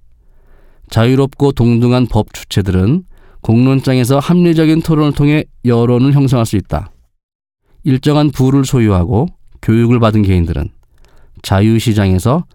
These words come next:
자유로운 여론 형성에 참여한다. 따라서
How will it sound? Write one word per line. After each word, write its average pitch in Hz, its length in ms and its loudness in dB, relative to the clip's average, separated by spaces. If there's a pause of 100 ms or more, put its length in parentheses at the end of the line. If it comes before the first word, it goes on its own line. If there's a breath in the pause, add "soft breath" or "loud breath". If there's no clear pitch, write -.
(200)
자유로운 98 640 0 (140)
여론 98 320 2
형성에 90 380 0
참여한다. 92 640 -6 (1120 soft breath)
따라서 127 500 0